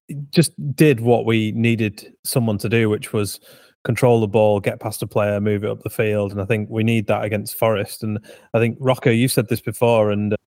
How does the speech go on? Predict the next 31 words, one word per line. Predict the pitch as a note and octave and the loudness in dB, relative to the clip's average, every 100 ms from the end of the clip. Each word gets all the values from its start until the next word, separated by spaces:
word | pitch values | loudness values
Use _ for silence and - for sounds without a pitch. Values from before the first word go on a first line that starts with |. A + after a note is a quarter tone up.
| _ - | _ -4
Darrell | B2 A#2 A2+ | 0 2 0
Dillon | G2+ B2+ A#2 G#2 G2+ | 0 0 2 0 -4
on | G2 G2 | -4 -6
Twitter's | - A#2+ A2+ | -4 -4 -4
been | - G2+ G2 | -4 -4 -4
saying | G2 - G2+ G2+ | -4 -2 0 0
the | |
same | - G#2+ G#2 | 0 0 0
to | G#2+ | -2
us, | G2 | -2
that | - G2+ - - - - | -4 -4 -8 -20 -8 0
he's | A2+ | 2
almost | A2+ G#2+ - | 4 2 0
like | G#2+ - | -2 0
a | G#2+ | -2
Saiz | G2 - G2+ G#2 A2+ A2 | -2 0 0 2 0 -2
type | - G#2+ - _ | -2 -4 -4 _
player, | A#2+ A2+ G#2+ | 0 2 2
that | G#2 | -2
he | G2+ | -4
just | G2 - - - - _ _ - | -6 -10 -12 -18 -20 _ _ -6
sort | A#2+ G#2 | -4 -2
of | |
ghosts | A2+ A2+ - | 2 2 2
past | - A2 - | -2 -2 -2
people | G#2+ F#2+ G#2 | -4 -2 -2
really | G#2 G2+ | 0 2
well. | G#2+ G#2+ | 2 4
And | G#2 G2+ _ _ _ _ | 2 -2 _ _ _ _
I | A2+ | -4
think | - G#2 F#2+ - | -2 -4 -6 -12